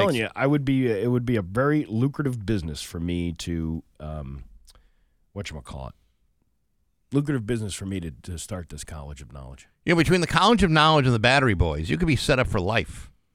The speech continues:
Speaker 2: We wouldn't even have to come in here.
Speaker 1: No, we wouldn't, would we?
Speaker 2: I mean, and that's not to say that I'm trying to encroach upon the College of Knowledge, although I wouldn't mind being, like, a provost or, say, like, a chancellor.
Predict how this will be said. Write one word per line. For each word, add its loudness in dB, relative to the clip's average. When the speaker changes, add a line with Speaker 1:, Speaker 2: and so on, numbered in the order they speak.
Speaker 2:
We -2
wouldn't 2
even 8
have 6
to -8
come 4
in 6
here. 2
Speaker 1:
No, 0
we -8
wouldn't, -10
would -8
we? -14
Speaker 2:
I 2
mean, 6
and 6
that's 2
not 4
to 0
say 4
that 6
I'm 4
trying 4
to 4
encroach 2
upon 4
the 2
College 4
of -2
Knowledge, 4
although 4
I 6
wouldn't 2
mind -2
being, -4
like, -6
a -4
provost 4
or, 8
say, 4
like, 2
a 2
chancellor. -4